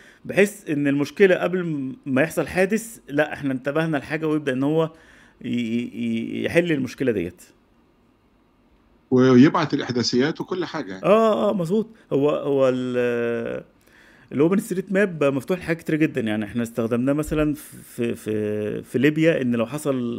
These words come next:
Speaker 1: مشكله لا قدر الله، آه، شارع فيه اي مشكله، هو زرار واحد موجود في التطبيق بدوس عليه ببدا ادي تنبيه للناس انها ما تمشيش في المكان دوت.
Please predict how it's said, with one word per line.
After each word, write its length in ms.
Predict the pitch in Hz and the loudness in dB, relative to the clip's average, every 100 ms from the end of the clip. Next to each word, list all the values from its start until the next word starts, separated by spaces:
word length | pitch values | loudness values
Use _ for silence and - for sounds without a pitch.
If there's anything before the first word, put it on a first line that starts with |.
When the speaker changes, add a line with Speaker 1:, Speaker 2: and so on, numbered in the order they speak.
| 101 110 | -6 -6
Speaker 1:
مشكله 400 | 117 - 151 135 | -8 -2 0 2
لا 60 | |
قدر 260 | 123 127 123 | 0 0 0
الله، 340 | 113 123 135 - | 2 2 2 -2
آه، 420 | 104 67 71 - | -14 -14 -14 -16
شارع 400 | - 139 127 120 117 _ 123 117 | 0 2 2 0 -8 _ -18 -4
فيه 140 | 151 | 0
اي 100 | 139 | 0
مشكله، 420 | 139 117 170 190 208 - - - _ - | 0 -2 -2 -2 -4 -10 -20 -20 _ -14
هو 360 | - 165 180 | 2 4 6
زرار 240 | 160 160 165 | 6 4 4
واحد 240 | 175 170 - - | 2 0 -10 -6
موجود 360 | - 120 151 | -2 0 0
في 100 | 160 | -2
التطبيق 460 | 139 123 120 127 135 | -4 -2 0 2 2
بدوس 320 | 120 120 165 | 2 0 -2
عليه 280 | 135 147 185 | -2 2 2
ببدا 540 | 160 151 151 151 143 | 2 0 2 0 0
ادي 160 | 170 160 | -2 0
تنبيه 360 | 165 139 151 175 | -2 -2 0 0
للناس 380 | 156 147 185 | -2 -2 -4
انها 220 | 151 151 160 | -6 -6 -6
ما 80 | |
تمشيش 300 | 151 127 160 | -8 -10 -12
في 100 | - | -8
المكان 280 | 135 120 127 | -6 -4 -2
دوت. 240 | 113 104 | -2 -2